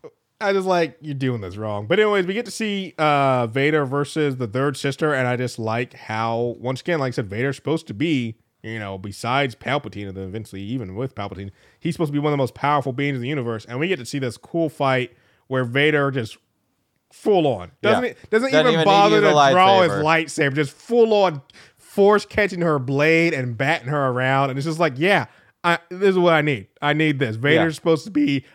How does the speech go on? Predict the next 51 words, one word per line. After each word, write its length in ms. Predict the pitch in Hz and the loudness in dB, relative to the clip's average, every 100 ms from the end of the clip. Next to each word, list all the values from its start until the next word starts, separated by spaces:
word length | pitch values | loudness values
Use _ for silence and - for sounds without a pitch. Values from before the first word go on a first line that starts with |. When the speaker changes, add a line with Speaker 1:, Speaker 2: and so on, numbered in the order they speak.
| - | -4
Speaker 1:
a 100 | 135 | -2
badass, 600 | 135 127 117 101 95 - | 0 0 -2 -4 -8 -10
and 120 | 110 | -10
he 220 | 104 160 147 | -2 0 0
is 100 | 131 | 0
just 160 | 127 | -2
out 160 | 143 135 | 0 2
here 100 | 139 | 0
just, 160 | 139 127 | -2 -2
like, 260 | 135 123 - _ - | -2 -2 -8 _ -6
just 300 | 339 - - | -4 -4 -4
toying 460 | 156 196 269 143 | 0 4 4 2
with 160 | 117 107 | -4 -6
her, 100 | 107 | -4
honestly. 480 | 127 190 120 117 127 | 0 0 0 -4 0
Speaker 2:
I 80 | 175 | 0
mean, 160 | 196 | 2
why 140 | 185 214 | 4 4
would 160 | 208 | 2
you 80 | 165 | 0
even 180 | 156 123 | -2 -2
keep 220 | 143 131 | -4 -4
fighting? 500 | - 113 135 95 85 - | 0 0 0 -4 -8 -12
Once 240 | 101 127 | -2 0
Speaker 1:
Yeah. 220 | 165 165 135 | 4 4 4
Speaker 2:
the 80 | |
first 220 | 143 147 160 | 2 0 2
time 160 | 170 | 0
that 120 | 160 | 2
he 160 | 151 147 | 0 -2
stops 460 | 123 - 113 127 135 | -6 0 0 0 -2
your 80 | |
lightsaber 600 | 113 104 107 135 131 135 123 | 0 0 0 -2 -2 -2 -2
with 220 | 113 110 | -4 -4
not-, 280 | 107 107 101 | -2 -2 -2
it's 220 | 107 95 | -8 -8
just 140 | 113 | -8
his 100 | 107 | -2
Speaker 1:
Yeah. 240 | 156 113 98 | -2 -2 -4
Speaker 2:
mind 400 | 82 101 104 120 | -4 -2 -2 -2
powers. 420 | 123 127 139 151 156 | -2 0 0 -2 0
Speaker 1:
Yeah. 360 | 190 123 98 - | 0 0 -6 -6
Speaker 2:
Like, 120 | 110 | -4
you're 100 | 117 110 | -2 -4
just 100 | 110 | -2
Speaker 1:
What 140 | 107 | -2
Speaker 2:
like, 100 | 104 | 0
Speaker 1:
you 60 | - | 2
gonna 140 | 101 | 2
Speaker 2:
"Okay, 100 | 101 | 0
Speaker 1:
do?" 240 | 135 107 | -2 -4